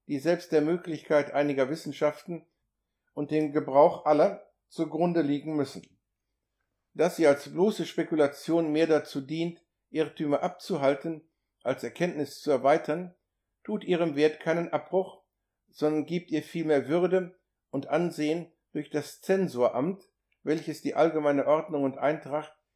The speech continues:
ja den Wohlstand des wissenschaftlichen Wesens allgemein sichert und dessen mutige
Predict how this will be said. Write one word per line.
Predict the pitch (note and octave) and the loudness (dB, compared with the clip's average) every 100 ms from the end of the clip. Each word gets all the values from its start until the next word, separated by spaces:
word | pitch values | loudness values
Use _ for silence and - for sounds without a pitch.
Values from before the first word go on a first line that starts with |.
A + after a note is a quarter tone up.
| _ - | _ -2
ja | C3 | 0
den | C#3+ C3 | 2 -2
Wohlstand | B2 F#3+ G3+ - - C3 F#3 - _ _ - | 0 0 0 -4 -2 0 0 -8 _ _ -12
des | C3+ - | -12 -8
wissenschaftlichen | E3+ E3+ E3+ D#3 D3+ D3+ C#3 C3+ | -8 -6 -4 -4 -4 -8 -6 -4
Wesens | C#3 C#3+ C#3+ - | -2 -4 -8 0
allgemein | D3 D3+ C#3+ C3 | 2 2 2 0
sichert | C3 D#3+ F#3 F3+ - _ _ _ _ | 0 -4 -4 -4 -12 _ _ _ _
und | C#3+ C#3 | -8 -2
dessen | D3+ C#3+ D#3 | -2 -2 0
mutige | F#3+ G3+ E3+ E3+ | 0 -2 -2 -4